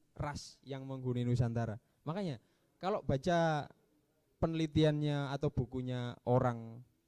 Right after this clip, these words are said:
Eropa, jangan mudah percaya, gitu, ya. Kita buktikan sendiri. Lanjut, Mas. Lanjut. Nah,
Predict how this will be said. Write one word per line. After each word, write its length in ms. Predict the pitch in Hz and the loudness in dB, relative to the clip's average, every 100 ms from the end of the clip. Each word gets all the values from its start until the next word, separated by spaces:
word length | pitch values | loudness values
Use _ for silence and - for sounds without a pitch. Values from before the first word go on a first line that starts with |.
| _ _ | _ _
Eropa, 560 | 120 151 160 110 101 117 _ _ _ _ | -2 -2 0 -4 -4 -10 _ _ _ _
jangan 240 | - 127 | -6 -2
mudah 240 | 170 180 139 | -2 -2 -4
percaya, 560 | 131 139 165 143 104 104 - | -6 -4 -2 -2 -6 -12 -20
gitu, 240 | 101 95 | -18 -16
ya. 40 | 92 _ _ _ - | -16 _ _ _ -10
Kita 160 | 131 156 | -6 -2
buktikan 480 | 131 - 117 127 110 | -2 -2 -6 -10 -10
sendiri. 320 | 107 104 107 - - - | -8 -10 -10 -14 -16 -8
Lanjut, 240 | 160 175 | -4 -4
Mas. 240 | 165 104 - - - _ _ _ _ _ - _ | -4 -8 -12 -20 -20 _ _ _ _ _ -20 _
Lanjut. 240 | 117 117 104 - - - - _ _ _ _ 156 | -10 -6 -6 -8 -20 -20 -20 _ _ _ _ 0
Nah, 320 | 160 123 | 0 0